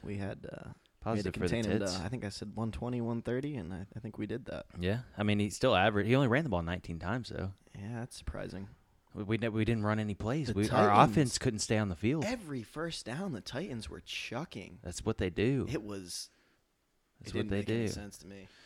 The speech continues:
Speaker 2: Because teams, they're, I mean, teams play that, they stack the box on first down 'cause they think we're gonna run it every time. Um, but yeah,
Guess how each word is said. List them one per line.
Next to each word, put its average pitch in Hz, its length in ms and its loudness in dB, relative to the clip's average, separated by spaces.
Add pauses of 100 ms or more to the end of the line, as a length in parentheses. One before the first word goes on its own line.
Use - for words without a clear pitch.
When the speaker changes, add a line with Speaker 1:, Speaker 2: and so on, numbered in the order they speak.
(440)
Speaker 2:
Because 101 300 -2
teams, 107 500 -2 (360)
they're, 101 280 -2
I 95 80 -2
mean, 95 300 -4
teams 107 260 -4
play 107 200 2
that, 104 260 2 (180)
they 87 140 -4
stack 101 320 0
the - 80 -8
box 104 320 4
on 107 120 -2
first 98 280 -2
down 113 340 0
'cause 92 180 -6
they 87 80 -2
think 95 180 -6
we're 101 80 -4
gonna 101 160 -2
run 120 160 -2
it 85 100 -4
every 85 160 -2
time. 85 380 -2 (840)
Um, 87 640 -2 (1200)
but 92 100 0
yeah, 104 320 4